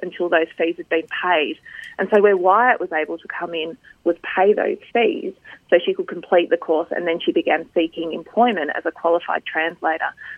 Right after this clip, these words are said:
So they're the kinds of things that we're really looking to try and shift the dial, even if it is just for an individual rather than a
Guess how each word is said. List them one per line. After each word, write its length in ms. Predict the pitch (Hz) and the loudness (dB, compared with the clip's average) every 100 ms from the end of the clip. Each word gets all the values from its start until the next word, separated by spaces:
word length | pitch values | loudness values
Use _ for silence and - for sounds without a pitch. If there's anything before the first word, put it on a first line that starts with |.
| - | 0
So 80 | 202 | 4
they're 180 | 247 269 | 6 4
the 80 | |
kinds 400 | 277 - 175 180 | 0 0 0 0
of 100 | 175 - | -4 -6
things 280 | 170 165 - | -8 -8 -6
that 100 | - | -2
we're 140 | 175 | 0
really 320 | 170 175 180 180 | 4 4 6 4
looking 400 | 175 - 160 - - - - | 2 -2 -8 -10 -20 -14 -4
to 100 | 247 | 0
try 260 | 285 277 | 4 4
and 120 | 262 247 | 4 0
shift 240 | 262 - | -4 -4
the 80 | 247 | 0
dial, 320 | 190 185 180 | 2 4 4
even 280 | 202 226 233 | 2 2 0
if 120 | 202 175 | -2 0
it 60 | 170 | 0
is 100 | 175 - | -2 -2
just 200 | 180 - | -4 -2
for 100 | 170 | -2
an 80 | 170 | -2
individual 640 | 170 160 208 185 170 165 | -6 -2 0 2 0 2
rather 320 | 165 160 165 | 2 0 -4
than 160 | 160 | -8
a 80 | 165 | -10